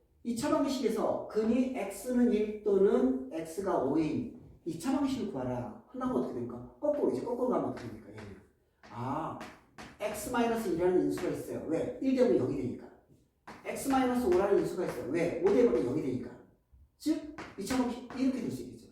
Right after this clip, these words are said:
근데 얘는 뭡니까? 개수가, x 제곱의 개수가, x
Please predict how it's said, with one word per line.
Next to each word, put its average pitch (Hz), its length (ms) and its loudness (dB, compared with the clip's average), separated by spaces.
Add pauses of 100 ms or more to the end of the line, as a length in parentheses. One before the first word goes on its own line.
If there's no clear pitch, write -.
(440)
근데 - 360 8
얘는 - 180 6
뭡니까? - 360 -2 (720)
개수가, - 760 -2
x 247 580 0
제곱의 185 460 4
개수가, - 760 -2
x - 480 -4